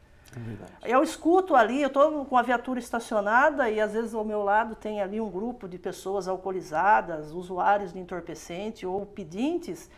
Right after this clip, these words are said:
Speaker 2: Por que que ele vai sair na rua? Ele não tem que ter compromisso social, ele, ele, ele já acostumou com a, de dormir no relento, ele acostumou de não tomar banho,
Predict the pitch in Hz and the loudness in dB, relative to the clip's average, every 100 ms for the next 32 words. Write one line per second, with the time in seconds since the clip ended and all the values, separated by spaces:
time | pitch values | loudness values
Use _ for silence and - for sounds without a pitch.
0 | - - - - 370 359 415 403 302 262 | -20 -20 -14 -2 0 2 0 4 2 4
1 | 240 233 220 202 196 180 208 320 359 392 | 0 2 0 0 0 0 -2 -2 0 -2
2 | 381 370 370 359 339 269 302 - 320 311 | -2 -4 -2 0 2 0 0 -4 -8 -4
3 | 277 262 294 202 190 262 269 254 262 220 | 6 8 8 6 2 2 2 2 -4 -6
4 | 220 254 254 294 302 339 - 277 262 302 | -6 -4 4 4 4 -2 0 4 6 6
5 | 320 262 226 202 220 233 226 226 226 220 | 6 2 0 -2 -6 -4 -4 -2 -4 -4
6 | 254 247 254 254 233 208 233 226 240 226 | -4 -2 -4 -4 -2 -4 -4 -8 -4 -2
7 | 240 220 208 208 208 208 208 240 240 233 | -2 -2 -4 -2 0 0 0 0 0 -2